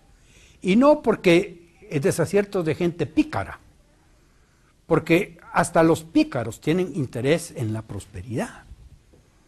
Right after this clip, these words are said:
Si son ladrones, pueden robar más en un país próspero que en un país pobre. Así es que todo el mundo quiere prosperidad.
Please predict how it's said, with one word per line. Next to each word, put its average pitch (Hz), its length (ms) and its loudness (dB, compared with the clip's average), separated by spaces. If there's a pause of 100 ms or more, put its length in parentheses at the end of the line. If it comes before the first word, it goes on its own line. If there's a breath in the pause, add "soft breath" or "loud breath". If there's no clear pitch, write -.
(320)
Si - 140 -8
son 214 260 0
ladrones, 185 460 0
pueden 175 200 0
robar 151 380 -2
más - 640 -12
en 120 140 -10
un 151 100 -8
país 143 260 -6
próspero - 580 -14
que - 80 -16
en 104 100 -14
un 117 60 -14
país 113 220 -12
pobre. 254 480 -14 (960 soft breath)
Así 143 160 -2
es 226 80 0
que 175 420 -2
todo 262 240 6
el 220 60 6
mundo 254 340 6
quiere 196 240 2
prosperidad. 147 680 -6